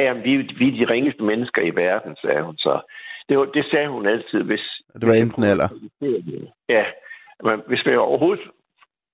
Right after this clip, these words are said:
Speaker 1: overhovedet forsøgte at kritisere hende, så sagde hun, "Jamen, vi, vi er også de ringeste mennesker i hele verden." Det var, det
Speaker 2: Ej,
Speaker 1: var
Speaker 2: det er også
Speaker 1: simpelthen
Speaker 2: irriterende.
Speaker 1: bare
Speaker 2: Det er skide irriterende,
Speaker 1: Ja.
Speaker 2: sådan noget der.
Speaker 1: Ja, man kunne sim-, man, man kunne simpelthen ikke snakke med hende. Og, og, øhm,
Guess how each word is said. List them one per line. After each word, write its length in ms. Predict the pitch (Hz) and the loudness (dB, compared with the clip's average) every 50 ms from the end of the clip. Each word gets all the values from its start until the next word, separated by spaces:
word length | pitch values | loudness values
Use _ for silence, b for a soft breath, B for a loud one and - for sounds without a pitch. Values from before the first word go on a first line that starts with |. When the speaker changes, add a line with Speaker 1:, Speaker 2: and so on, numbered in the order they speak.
| - - - | -10 -4 0
Speaker 1:
overhovedet 440 | - 113 113 - - 170 180 175 175 | 0 0 2 2 2 2 2 2 0
forsøgte 380 | - 113 - - 147 - - | -4 -4 -2 -2 -2 0 -2
at 80 | 95 - | -2 0
kritisere 500 | - - 95 82 - - 165 180 185 156 | 0 0 0 -2 -2 0 0 0 0 0
hende, 120 | 131 123 - | -2 -4 -4
så 80 | 139 | -2
sagde 140 | 123 135 123 120 | 0 0 0 0
hun, 60 | 113 | 0
"Jamen, 180 | 120 120 120 | 0 0 -2
vi, 60 | - 113 | -4 -6
vi 220 | - - 139 139 | -4 -2 0 2
er 60 | 143 | 2
også 140 | 127 131 127 - | 2 0 -2 -4
de 120 | 113 104 - | -4 -2 0
ringeste 300 | 110 107 113 120 117 - | 0 -2 -2 -4 -2 -2
mennesker 380 | - 87 92 98 104 - - - | -2 0 0 -2 -2 -4 -4 -2
i 40 | - | -2
hele 240 | 98 95 95 95 87 | 0 0 0 0 0
verden." 320 | - - 92 85 - 90 - | 0 0 0 0 -2 -2 -2
Det 80 | 139 | -2
var, 60 | 135 - | -2 -4
det 80 | - - _ _ _ _ - | -6 -12 _ _ _ _ -8
Speaker 2:
Ej, 60 | 147 | -8
Speaker 1:
var 60 | 135 | -8
Speaker 2:
det 160 | 120 - 110 | -4 -2 0
er 60 | 95 95 | 0 0
også 140 | 95 92 | 0 -2
Speaker 1:
simpelthen 360 | 82 101 98 92 - - 107 98 | -4 -4 -4 -6 -4 -2 -2 0
Speaker 2:
irriterende. 240 | 76 65 95 95 92 | 0 0 -2 -4 -6
Speaker 1:
bare 260 | - - - - - - _ | -8 -10 -10 -12 -14 -10 _
Speaker 2:
Det 60 | - 110 | -4 -4
er 20 | - - | -4 -2
skide 180 | - 101 92 92 | -2 0 2 4
irriterende, 320 | 92 - - - - - | 2 2 0 -2 -6 -6
Speaker 1:
Ja. 40 | - - - | -6 -12 -12
Speaker 2:
sådan 100 | - 57 | -8 -4
noget 140 | 57 52 52 | -2 -2 -2
der. 160 | 53 - - - _ _ _ _ _ _ _ _ _ _ _ _ - | -2 -4 -4 -8 _ _ _ _ _ _ _ _ _ _ _ _ -2
Speaker 1:
Ja, 140 | - 98 - - - - _ _ _ _ _ - | 0 0 0 -2 -4 -14 _ _ _ _ _ -6
man 100 | 123 123 | -4 -4
kunne 100 | - - | -2 -2
sim-, 140 | - 143 - | -2 -2 0
man, 160 | 127 127 117 117 | 0 0 0 -2
man 80 | 127 | -2
kunne 120 | 120 - 120 | -2 -2 -4
simpelthen 280 | 170 190 160 151 143 | -2 -2 0 -2 -2
ikke 120 | 143 139 - - | -2 -4 -4 -2
snakke 360 | 117 117 117 - - - - | -2 -2 -2 -2 -6 -6 -4
med 100 | - - | -4 -2
hende. 240 | - - 85 - 117 - B B B B B B B B B B | -2 -2 -2 -4 -6 -12 B B B B B B B B B B
Og, 320 | B - 107 101 - - - | B -2 -2 -2 -2 -2 -2
og, 440 | 104 110 104 98 98 92 87 95 92 | -2 0 0 0 0 0 0 0 0
øhm, 400 | 82 78 82 87 67 - - - | 0 -2 -2 -4 -6 -10 -12 -16